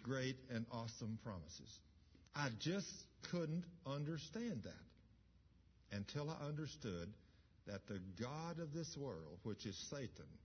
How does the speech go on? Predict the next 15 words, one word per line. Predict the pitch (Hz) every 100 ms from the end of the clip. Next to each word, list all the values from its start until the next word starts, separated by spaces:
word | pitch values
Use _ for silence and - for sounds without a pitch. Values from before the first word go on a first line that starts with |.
| - - - - - -
has | 117 110 104 90
blinded | 120 151 175 180 180 175 143 - - -
not | 135 185 180
only | 180 175 143
the | 123
minds | 127 143 135 131
of | 110
the | 101
lost | 110 214 214 -
people, | 92 80 76 71 - - - - - - -
but | 113
he's | 113 90
blinded | 107 123 147 156 160 160 147
the | 104
mind | 92 107 143 87 76 - -